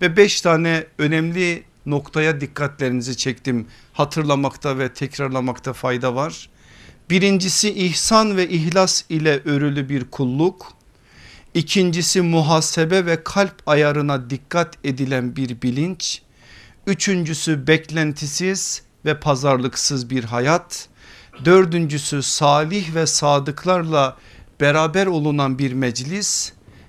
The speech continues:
Beşincisi iltica ve dua ile süren bir yürüyüş. Biz bunların dört tanesini geçen ders biraz olsun anlamaya çalıştık.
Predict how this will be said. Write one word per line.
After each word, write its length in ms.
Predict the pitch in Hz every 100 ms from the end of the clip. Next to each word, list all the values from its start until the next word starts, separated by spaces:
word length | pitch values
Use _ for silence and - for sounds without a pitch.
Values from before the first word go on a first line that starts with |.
| -
Beşincisi 840 | 131 170 - 165 151 135 - 190
iltica 760 | - 156 147 - 160 147 175 170
ve 200 | 156 131
dua 300 | 147 170 175
ile 240 | 160 143
süren 560 | 143 - 143 160 185 180 - _ -
bir 140 | - 139
yürüyüş. 720 | 127 107 104 101 - - - _ _ - - -
Biz 240 | 247 214 185
bunların 580 | 190 170 160 165 175 - -
dört 280 | 208 208 -
tanesini 840 | 165 143 135 127 - 147 170 185 196 - - - - -
geçen 500 | 170 165 214 190 160
ders 480 | 170 190 - - - _ _ _ _
biraz 320 | - 160 175 147
olsun 440 | 143 - - 196
anlamaya 480 | 175 160 151 143 156
çalıştık. 760 | 160 127 107 - - - -